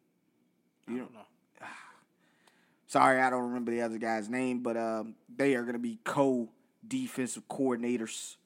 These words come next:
Speaker 2: for the Bucs at this particular point in time.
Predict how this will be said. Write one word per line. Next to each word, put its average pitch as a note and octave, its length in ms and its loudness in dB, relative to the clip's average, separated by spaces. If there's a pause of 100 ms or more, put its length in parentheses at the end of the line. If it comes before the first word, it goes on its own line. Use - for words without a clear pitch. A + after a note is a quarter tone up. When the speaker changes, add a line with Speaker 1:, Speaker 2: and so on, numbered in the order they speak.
(580)
Speaker 2:
for A#2+ 280 0
the A2 80 -2
Bucs A2 460 -2
at G#2+ 140 -6
this A2+ 160 -4
particular - 500 -8
point A#2+ 280 -8
in G#2 60 -10
time. B2 280 -6